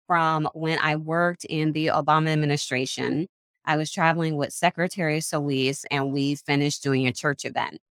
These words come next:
So we're heading out, and this woman runs up to me, and she, like, tugs on my outfit. And I'm like, "Ma'am, my grandma got me this outfit." <laughs> I'm like, "Is there," I'm like, "Can I help you?" It's like, "What do you need?" And she goes,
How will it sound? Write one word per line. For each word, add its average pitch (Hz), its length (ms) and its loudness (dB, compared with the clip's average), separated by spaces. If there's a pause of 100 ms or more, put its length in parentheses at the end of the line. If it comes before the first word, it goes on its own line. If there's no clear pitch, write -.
(420)
So 156 200 0
we're 147 240 0
heading 247 640 4
out, 151 440 4 (300)
and 156 220 0
this 147 200 -4 (100)
woman 226 380 4
runs 175 340 4
up 170 160 2
to 160 120 -2
me, 147 200 2
and 131 100 -2
she, - 160 -4
like, 131 180 2 (300)
tugs 269 500 4
on 185 140 2
my 170 300 2
outfit. 202 560 0 (320)
And 214 100 0
I'm 226 120 2
like, 220 180 2 (240)
"Ma'am, 427 460 2
my 226 80 0
grandma 480 500 -4
got 302 140 2
me 269 140 6
this 254 220 2
outfit." 214 680 2
<laughs> - 320 -2 (800)
I'm 233 100 4
like, 254 280 2 (220)
"Is 277 140 2
there," 294 420 6
I'm 254 100 6
like, 277 180 2
"Can 277 140 2
I 269 80 2
help 285 300 0
you?" 494 320 -2
It's 381 120 -4
like, 262 200 2
"What 254 160 2
do 262 80 2
you 269 140 4
need?" 277 360 4
And 190 120 0
she 190 180 -2
goes, 165 420 4